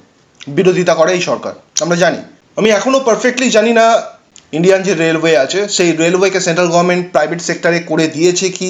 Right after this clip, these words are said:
কমপ্লিটলি করেনি, আমি এখনও জানি না। তবে একটা আওয়াজ শোনা গিয়েছিল, একটা কথা উঠেছিল এবং তার কিন্তু তীব্র বিরোধিতা করেছিল মমতা ব্যানার্জির সরকার। বিরোধিতা মানে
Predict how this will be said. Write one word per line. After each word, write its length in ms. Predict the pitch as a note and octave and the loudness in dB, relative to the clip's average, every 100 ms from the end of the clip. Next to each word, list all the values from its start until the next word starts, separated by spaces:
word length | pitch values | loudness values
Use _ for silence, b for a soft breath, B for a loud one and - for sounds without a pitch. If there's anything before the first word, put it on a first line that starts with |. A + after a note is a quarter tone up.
| F3+ | -4
কমপ্লিটলি 520 | E3 E3 D3+ C#3+ D#3 | -4 -4 -8 -6 -6
করেনি, 520 | D3+ D3+ D3+ E3 E3+ | 0 0 2 0 0
আমি 160 | - D#3 | -2 -2
এখনও 240 | D#3 F#3+ F#3 | -2 0 0
জানি 200 | E3+ F3+ | 0 0
না। 100 | G3+ | 0
তবে 240 | F#3 F#3+ F#3 - _ _ _ b b b b | 0 -2 -4 -8 _ _ _ b b b b
একটা 240 | G3 - A#3 G3+ - F3 | -4 0 0 0 -4 -2
আওয়াজ 280 | G3 A3 A3 | 2 2 0
শোনা 220 | F#3 D#3 | -2 0
গিয়েছিল, 340 | C#3 B2+ B2 - _ _ | 0 -4 -8 -14 _ _
একটা 240 | F3 G#3+ G#3 - - _ _ _ _ _ _ _ | -2 2 0 0 -8 _ _ _ _ _ _ _
কথা 220 | F#3 G3+ | 0 2
উঠেছিল 400 | G3+ D#3 B2 A2+ - - _ - | 0 -2 -6 -8 -14 -20 _ -4
এবং 240 | F3+ F#3+ - | -4 -2 -4
তার 200 | A3+ A#3+ | -2 -2
কিন্তু 320 | B3 A#3+ A#3 - - | -2 -2 -2 -6 0
তীব্র 220 | B3+ - B3+ | 0 2 0
বিরোধিতা 420 | G3 G3 F3 F#3 | 2 2 2 0
করেছিল 340 | F3+ E3 F3+ - - - | 0 -2 0 -2 -4 -2
মমতা 200 | D#3 D#3 | 0 2
ব্যানার্জির 340 | D3 C#3+ A#2 A2 | 0 -2 -6 -6
সরকার। 360 | A2 F#2+ - - _ _ _ | -8 -8 -16 -20 _ _ _
বিরোধিতা 560 | B2+ G3 B3+ D4+ C#4+ C#4+ | -2 0 2 2 2 2
মানে 220 | C4+ C4+ | 2 2